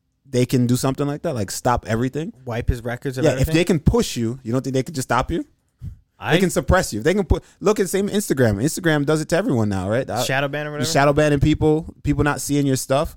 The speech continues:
Speaker 1: So if you think, if they can do that, you don't think that they can stop you and just block you all your shit individually and pinpoint you? I think they can.
Speaker 2: They, they for sure can.
Speaker 1: I think they can.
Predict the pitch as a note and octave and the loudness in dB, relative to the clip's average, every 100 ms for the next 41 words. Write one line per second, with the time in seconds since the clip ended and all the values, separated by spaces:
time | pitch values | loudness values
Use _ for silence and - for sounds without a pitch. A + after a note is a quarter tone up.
0 | _ - C3 D3+ F#3+ B2+ A#2+ F3+ F3+ D#3+ | _ -2 0 2 0 0 0 2 2 4
1 | E3 E3+ A#2 C3+ B2 C3+ - D#3+ D#3 C3+ | 4 4 2 4 4 2 0 -2 -2 -2
2 | C#3 C#3+ C3 - - - B2+ - E3+ D4 | -2 0 -2 -4 -6 -4 -2 0 -2 -4
3 | _ A#2 A#2 F#2+ G2+ B2 C3+ C3+ B2+ C3 | _ -6 -6 -2 -2 0 2 4 4 2
4 | C3 C#3+ C3+ _ _ _ _ _ _ _ | 0 -2 -4 _ _ _ _ _ _ _
5 | D3 C#3+ A#2+ C#3+ D#3+ D#3+ C3+ C#3 D3+ E3+ | 2 2 2 2 4 4 4 2 2 -2
6 | E3 F3 - D#3 - F#2+ F2 G#3 G2 F#2 | -2 -6 -2 -2 -2 -6 -6 -8 -8 -4
7 | B2+ B2+ - A2+ C#3+ D#3 D3 B2+ A2+ G2+ | -4 -4 -8 -8 -6 -6 -6 -6 -6 -4
8 | C#3 B2 F2 F2 G2 F#2+ | -2 -4 -8 -10 -10 -10